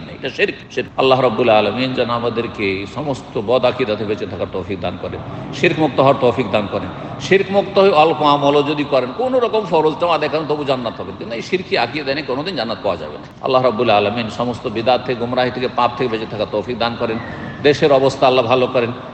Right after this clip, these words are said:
জাতির অবস্থা আল্লাহ ভালো করেন, মুসলিম ভাই বোনরা যে যেখানে রেখেছেন তাদের আল্লাহ হেফাজত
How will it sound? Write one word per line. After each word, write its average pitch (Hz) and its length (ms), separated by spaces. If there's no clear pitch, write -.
জাতির 135 300
অবস্থা 131 340
আল্লাহ 127 240
ভালো 123 200
করেন, 120 240
মুসলিম 147 420
ভাই 135 200
বোনরা 139 220
যে 135 160
যেখানে 180 340
রেখেছেন 151 300
তাদের 135 240
আল্লাহ 123 220
হেফাজত 127 320